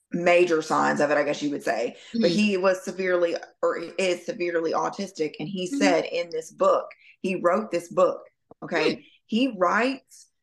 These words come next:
Speaker 1: by using a letterboard. So he puts the letters, like,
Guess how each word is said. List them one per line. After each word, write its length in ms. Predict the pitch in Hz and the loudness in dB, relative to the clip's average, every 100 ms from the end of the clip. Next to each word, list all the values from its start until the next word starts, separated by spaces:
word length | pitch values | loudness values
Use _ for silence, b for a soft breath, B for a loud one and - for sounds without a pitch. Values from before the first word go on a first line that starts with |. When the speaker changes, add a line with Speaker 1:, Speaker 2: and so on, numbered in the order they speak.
| _ | _
Speaker 1:
by 440 | 151 180 180 175 170 | 0 2 4 4 2
using 480 | 165 185 202 196 | 0 -2 0 2
a 60 | 175 | 2
letterboard. 880 | 165 175 180 175 180 139 113 117 - - | 2 2 2 0 0 0 -2 -4 -10 -4
So 120 | 175 | -2
he 160 | 180 | 0
puts 300 | 202 214 220 | 0 0 0
the 100 | - | 2
letters, 460 | 185 180 185 160 160 | 4 4 4 2 2
like, 160 | 147 | -4